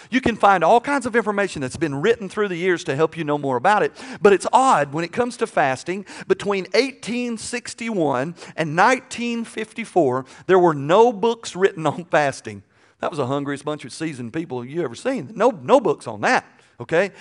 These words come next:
And so it's something that we miss an opportunity to participate in. Seventy-four times this idea is, surfaces in God's Word.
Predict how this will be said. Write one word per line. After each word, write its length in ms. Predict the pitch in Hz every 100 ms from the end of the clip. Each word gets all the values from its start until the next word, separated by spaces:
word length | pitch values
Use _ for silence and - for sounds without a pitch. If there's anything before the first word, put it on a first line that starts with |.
| - -
And 120 | 208
so 220 | 208 247 214
it's 340 | 208 - - -
something 380 | 302 302 294
that 120 | 240 196
we 200 | 170 165
miss 340 | 175 247 -
an 100 | 220
opportunity 680 | 202 196 185 240 220 175 170 - -
to 80 | -
participate 600 | - 247 302 - 240 185
in. 180 | 131 95 - - - -
Seventy-four 840 | - - 202 214 233 254 - 208
times 680 | 208 185 156 113 101 95 - _
this 300 | 131 170 - -
idea 720 | 165 156 143 196 165 117 104 -
is, 460 | 147 123 - - -
surfaces 760 | - 220 - 156 - 127 123 _
in 160 | 156 151
God's 320 | 143 143 135
Word. 380 | 170 180 120